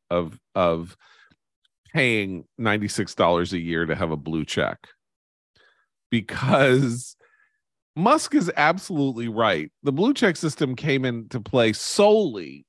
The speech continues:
so that people, uh, would know that the person who was tweeting was the person, since you could, like, literally, and somebody did once, like, start a twi-, Twitter account called John Podhoretz,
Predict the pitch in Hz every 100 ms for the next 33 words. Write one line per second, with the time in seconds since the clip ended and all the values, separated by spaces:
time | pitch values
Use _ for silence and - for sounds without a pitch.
0 | - - 123 113 104 - 135 135 131 120
1 | 110 - _ 104 98 95 90 87 _ 127
2 | 104 110 95 107 101 98 95 - 92 120
3 | 113 - 98 98 90 - - 107 90 80
4 | 76 - _ _ _ _ _ _ _ _
5 | 107 110 107 101 95 - 107 95 - -
6 | - - 90 - 98 - 92 95 90 92
7 | 110 110 101 90 90 92 - 107 98 90
8 | 85 101 92 82 76 73 - 90 80 -
9 | 110 92 85 87 87 80 - 143 - 147
10 | 143 120 - 107 90 - 98 87 104 92
11 | 92 98 85 92 87 52 - - -